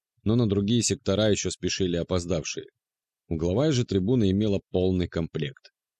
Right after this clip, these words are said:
Ее занимали активные фанаты команды «Лацио», так называемые «Ультрас».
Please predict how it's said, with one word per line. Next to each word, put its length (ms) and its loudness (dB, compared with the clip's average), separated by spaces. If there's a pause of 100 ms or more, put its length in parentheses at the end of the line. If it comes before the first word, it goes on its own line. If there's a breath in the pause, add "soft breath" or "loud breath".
(160)
Ее 200 4
занимали 500 2
активные 500 0
фанаты 440 -2
команды 440 -2
«Лацио», 440 -4 (380)
так 200 -4
называемые 720 0 (260)
«Ультрас». 640 -2